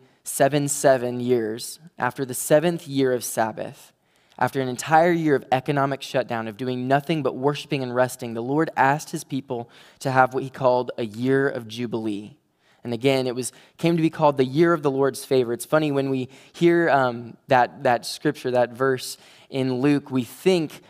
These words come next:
"Oh, this is the year that God's gonna favor us." But what it literally translates to is God's favorite year.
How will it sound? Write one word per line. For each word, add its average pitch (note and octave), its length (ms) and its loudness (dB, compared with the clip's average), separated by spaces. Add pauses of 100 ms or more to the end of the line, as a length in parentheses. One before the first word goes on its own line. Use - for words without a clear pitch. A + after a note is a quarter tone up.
"Oh, D3 240 6
this C3+ 220 -6
is C3+ 80 -8
the C3 100 0
year C3 220 2
that A2+ 160 -4
God's C3+ 280 2
gonna C3+ 160 -4
favor B2 360 0
us." C3 280 4
But C3 100 2
what C3+ 140 4
it C3 120 2
literally E3 300 2
translates B2 560 -4
to B2+ 120 -6
is A2+ 140 -4
God's C3 480 4
favorite B2 420 -2
year. G#2+ 400 -10